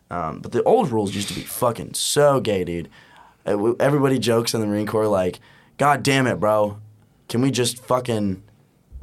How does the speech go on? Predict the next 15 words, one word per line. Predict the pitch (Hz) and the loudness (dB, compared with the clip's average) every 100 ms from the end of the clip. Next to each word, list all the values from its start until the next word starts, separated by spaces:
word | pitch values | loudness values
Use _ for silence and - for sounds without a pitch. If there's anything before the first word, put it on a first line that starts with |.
| - - | -14 -4
can | 120 | 0
we | |
have | 127 131 113 | 2 2 2
a, | 104 95 90 _ _ _ _ - | 2 0 -2 _ _ _ _ -4
a | 104 | 0
war | 120 131 | 2 4
pop-off | 135 131 131 127 | 4 4 2 2
already | 123 131 123 | 2 2 2
so | 107 | -2
I | |
can | 98 | -2
just | 92 - | -4 -4
get | 113 | -2
my | |
ha-, | 107 | -2